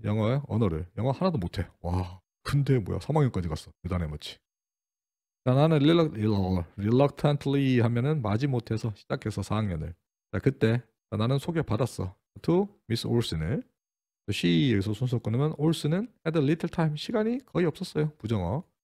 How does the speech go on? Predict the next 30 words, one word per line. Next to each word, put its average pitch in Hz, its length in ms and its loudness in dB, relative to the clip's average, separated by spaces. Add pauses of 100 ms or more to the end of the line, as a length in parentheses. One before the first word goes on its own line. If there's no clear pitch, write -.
(340)
자, 110 60 -2
during 135 240 2
class 165 240 2
동안, 92 260 -2 (560)
아, 92 140 -4
교실 120 260 2
수업 135 220 0
동안. 87 240 -4 (400)
자, - 80 -10
개인적인 123 340 4
관심을 104 360 0
줄. 87 260 -2
자, 208 60 -10 (600)
그래서 143 220 4
왜냐하면은 147 500 2
올슨 165 320 -2
선생님도 165 840 0
had 175 160 -2
클래스를 180 380 -4
가졌기 123 300 -2
때문에 107 360 -2 (180)
학생들인데 127 520 -2
이 117 80 0
학생들이 190 920 0 (540)
또한 180 400 0
필요로 196 300 2
했기 143 160 -2
때문에 104 340 -2 (160)
배우는 110 260 0
것을. 80 260 -6